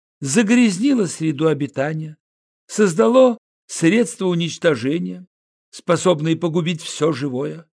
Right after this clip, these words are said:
Потому цитирую дальше. "Эволюцию таких кибернетических цивилизаций можно описать как логическое, а биологическое развитие уже известной нам разумной жизни".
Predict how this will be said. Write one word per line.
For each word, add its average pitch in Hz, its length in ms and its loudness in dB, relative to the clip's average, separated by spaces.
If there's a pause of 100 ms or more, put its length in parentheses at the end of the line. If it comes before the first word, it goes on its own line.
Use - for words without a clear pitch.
(720)
Потому 143 360 0
цитирую 262 580 0
дальше. 135 520 -4 (680)
"Эволюцию 175 1000 0
таких 175 520 -4
кибернетических 175 1120 -4
цивилизаций 120 1000 -6 (440)
можно 226 540 4
описать 160 720 -2
как 185 300 -2
логическое, 127 1000 -6 (440)
а 214 240 2
биологическое 233 1300 2
развитие 131 760 -2 (320)
уже 240 260 2
известной 208 600 0
нам 202 320 -4 (120)
разумной 113 580 -4
жизни". - 520 -20